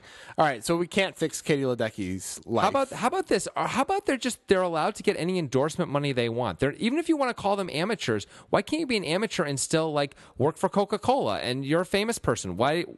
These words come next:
Speaker 2: why does that mean you're not an amateur anymore?
Speaker 1: I absolutely agree, and I don't think they should be called amateurs. I think that's stupid to
Speaker 2: Yeah,
Speaker 1: call them amateurs.
Speaker 2: they're not really amateurs
Speaker 1: They're
Speaker 2: anyway,
Speaker 1: not.
Speaker 2: but
Speaker 1: No, because, uh, all,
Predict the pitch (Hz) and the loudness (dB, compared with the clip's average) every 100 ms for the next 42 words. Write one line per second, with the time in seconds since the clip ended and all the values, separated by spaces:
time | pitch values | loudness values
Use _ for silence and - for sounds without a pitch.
0 | - - 101 156 202 202 196 208 202 185 | -18 -6 0 0 0 0 -2 0 -2 -2
1 | 170 165 175 156 233 - 101 65 50 50 | -2 -2 0 -2 -2 -2 -2 -2 -6 -10
2 | - 123 123 131 165 156 135 123 131 135 | -2 0 2 0 -2 0 0 0 0 0
3 | 131 151 185 233 - 196 190 - 202 190 | 0 0 0 -4 -2 0 0 0 -2 0
4 | 175 120 101 95 92 - 87 87 113 170 | -4 -2 -2 -4 -6 -8 -6 -4 -2 0
5 | 165 - - 175 180 110 - 151 110 98 | 0 -4 -2 0 0 -2 0 2 2 0
6 | 98 90 90 165 185 220 196 185 165 147 | -4 -4 0 2 2 2 0 0 0 -2
7 | 131 120 170 170 180 185 - - 101 180 | -2 0 2 2 2 -2 -4 -2 2 2
8 | 135 107 139 165 151 - - 180 - 180 | 0 -2 0 0 0 -4 -2 -2 2 2
9 | 226 | 2